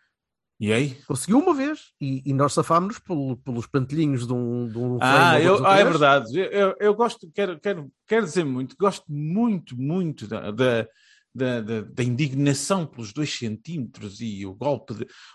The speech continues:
Speaker 1: o, o Vítor Serpa disse que aquilo que era uma, uma, uma questão de esco-, de, como é que era? De perspectiva. Era, já não me lembro exatamente qual era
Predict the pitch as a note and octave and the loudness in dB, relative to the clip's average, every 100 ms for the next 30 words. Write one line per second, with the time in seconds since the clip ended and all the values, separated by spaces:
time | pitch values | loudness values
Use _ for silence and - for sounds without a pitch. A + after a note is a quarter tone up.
0 | - - G#3+ E3 A3 F#3+ D3 - E3 D#3+ | -4 0 0 2 2 2 0 -2 -4 -4
1 | E3+ E3+ - D3+ F3+ D3 G#3 G#3 E3 A#2 | -10 -10 -14 -14 -14 -2 0 0 -2 -4
2 | - E3+ D3+ - D3 D3+ C#3+ - G#3+ F3 | -4 -4 -4 -4 -6 -6 -8 -6 -4 -4
3 | C3+ - - C3+ C3+ C3+ D3 B2 A2 - | -8 -12 -4 -2 -2 0 0 0 -2 -8
4 | _ _ - F3+ A#3 E3+ A#2 - - - | _ _ -12 -6 -2 -2 -4 -12 -12 -4
5 | F#3+ - E3+ C3+ G#2+ F2+ - - C#4+ - | -4 -4 -8 -6 -6 -6 -8 -4 -4 -4
6 | F3+ _ _ G#3+ C#4+ B3+ A#3 G#3+ F3 G3+ | -14 _ _ 0 2 2 0 0 0 -2
7 | G3 F#3+ D#3+ F#3 F3 F3 D#3 | -2 -8 -8 -4 -2 0 0